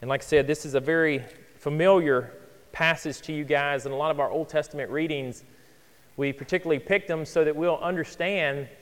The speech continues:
that God is a God of the sojourner. God is a God that, that loves those who are most likely to receive love.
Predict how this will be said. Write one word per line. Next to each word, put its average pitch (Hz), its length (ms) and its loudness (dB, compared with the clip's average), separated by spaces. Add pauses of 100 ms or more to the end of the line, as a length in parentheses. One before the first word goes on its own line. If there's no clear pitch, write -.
(360)
that 131 180 -2
God 165 260 4
is 147 140 0
a 151 40 0
God 151 280 2
of 139 80 -2
the 135 40 -4
sojourner. 117 760 -2
God 135 340 0
is 131 160 -4
a 131 60 -4
God 131 420 -2
that, 117 160 -2 (280)
that 123 160 -4
loves 135 400 -2
those 127 520 -2 (540)
who 143 280 2
are 127 140 2
most 143 340 -2
likely 151 380 -4
to - 160 -10
receive 127 420 -8
love. 117 460 -2